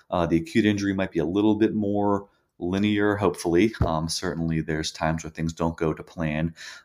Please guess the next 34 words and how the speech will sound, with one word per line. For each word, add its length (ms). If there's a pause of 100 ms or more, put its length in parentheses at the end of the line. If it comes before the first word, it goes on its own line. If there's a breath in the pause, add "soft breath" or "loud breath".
uh, 160
but 140
the 80
chronic 380
condition, 480
if 120
that's 220
somebody 200
who's 200
able 260
to 100
play 300
with 180
what 120
they've 200
got 240
going 300
on, 400 (520 loud breath)
um, 460
you 80
know, 100
things 340
kind 320
of 100
ebb 160
and 140
flow 340
a 80
little 160
bit 160
more, 240
I 60
would 100
say. 340